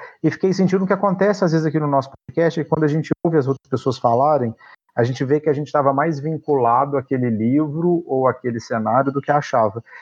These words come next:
E eu fiquei ouvindo hoje, assim, a gente conversar sobre as pessoas, o Deco, vocês falando sobre a questão do, do relacionamento. Eu me identifiquei muito, muito com o personagem do marido.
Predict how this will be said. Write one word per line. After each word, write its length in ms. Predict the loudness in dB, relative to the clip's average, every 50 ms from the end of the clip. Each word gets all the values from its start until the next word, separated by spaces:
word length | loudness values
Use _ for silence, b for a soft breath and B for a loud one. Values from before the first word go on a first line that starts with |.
| B B _
E 60 | -2
eu 80 | -2 -2
fiquei 220 | 0 0 0 0
ouvindo 360 | 0 2 2 2 2 2 4
hoje, 220 | 2 2 2 2 0
assim, 300 | -2 -2 -4 -2 0 0
a 40 |
gente 200 | 0 0 -4 -6
conversar 520 | -6 -2 0 0 0 0 0 0 0 0 0
sobre 560 | 0 -2 -4 -2 -2 -2 -2 -2 -2 -4 -8 b b b b b b _ _ _ -2
as 120 | -2 0
pessoas, 680 | 2 0 0 0 0 -2 2 2 4 6 4 4 2 0 -4
o 60 | -2
Deco, 380 | 2 2 2 2 0 -6 -6 -4
vocês 260 | -2 -2 -2 -2 0
falando 260 | 0 0 0 0 0
sobre 200 | -2 0 0 0
a 40 | 0
questão 300 | -2 -4 -2 -2 -2 0
do, 240 | 0 0 0 0 0
do 80 | -2
relacionamento. 1120 | 0 0 2 0 0 0 0 0 0 0 2 0 0 0 2 2 2 0 -2 -2 -6 -12 -14 b b b b _ _ _ _
Eu 120 | -2 -2
me 80 | 0 0
identifiquei 420 | 0 0 -2 -2 -4 -2 0 0
muito, 640 | 2 2 2 2 2 2 2 0 0 -2 -2 -2 -2
muito 460 | 0 0 0 0 0 -2 -2 -4 -10
com 160 | -6 -4 -4 -2
o 40 |
personagem 540 | 0 -2 -2 0 0 0 2 2 2 0 0
do 60 | -2
marido. 560 | 0 2 2 2 0 0 -2 -2 -4 -6 -8